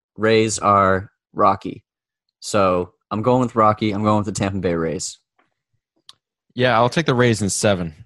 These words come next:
Speaker 2: Um, because I, I think the,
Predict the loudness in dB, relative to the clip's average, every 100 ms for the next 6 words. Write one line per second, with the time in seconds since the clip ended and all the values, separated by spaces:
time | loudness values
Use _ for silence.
0 | -10 -6 -4 -4 -8 -12 -16 _ _ _
1 | _ _ _ _ _ _ _ _ _ _
2 | -4 -4 -2 -2 -2 -2 -4 -6 -8 _
3 | -20 _ _ _ _ _ -2 0 0 -2
4 | -4 -8